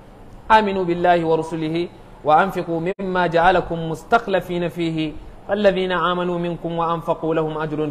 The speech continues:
كبير". وهذا الأجر الكبير في الدنيا نماء وبركة وراحة نفسية، وفي الآخرة جنات تجري من تحتها الأنهار،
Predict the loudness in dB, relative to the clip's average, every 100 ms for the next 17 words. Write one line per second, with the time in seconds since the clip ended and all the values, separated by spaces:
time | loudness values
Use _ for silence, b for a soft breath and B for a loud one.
0 | -2 -2 -2 -4 -10 -20 -20 -20 -20 -20
1 | -20 -20 -10 0 4 6 6 4 4 4
2 | 0 -6 -6 -4 0 0 0 -2 -6 -20
3 | -20 -18 -6 -6 -2 -2 0 2 2 2
4 | 2 2 2 0 0 2 6 4 4 -2
5 | 0 4 6 6 4 0 -2 -4 -2 -2
6 | -2 -2 -4 -8 -6 -6 -4 0 2 2
7 | 2 0 -2 0 0 0 -2 -2 -4 -4
8 | -2 -2 -4 -4 -2 -2 -2 -4 -2 -2
9 | -4 -4 -2